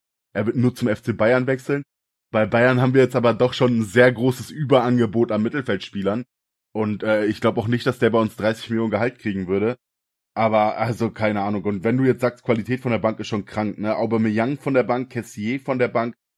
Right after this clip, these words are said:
Ansu Fati von der Bank, De Jong von der Bank und Sergi Roberto von der Bank.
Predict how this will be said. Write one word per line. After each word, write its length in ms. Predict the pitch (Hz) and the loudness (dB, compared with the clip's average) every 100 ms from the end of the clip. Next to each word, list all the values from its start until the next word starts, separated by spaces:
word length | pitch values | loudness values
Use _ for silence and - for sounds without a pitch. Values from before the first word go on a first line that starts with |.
| - | -6
Ansu 300 | 123 110 113 | -4 -4 -4
Fati 380 | - 123 143 | 0 0 0
von 180 | 135 135 | -4 -2
der 100 | 127 | 0
Bank, 320 | 107 117 113 | 0 -2 -2
De 80 | 104 | -2
Jong 220 | 104 113 127 | 0 -2 -2
von 160 | 131 | -2
der 100 | 120 | -2
Bank 220 | 104 107 | -2 -4
und 220 | - 107 95 | -4 -8 -6
Sergi 320 | 117 110 110 | -4 -4 -4
Roberto 400 | 95 95 101 101 | -4 -2 -2 -4
von 160 | 95 | -6
der 100 | 90 | -4
Bank. 240 | 80 90 | -4 -6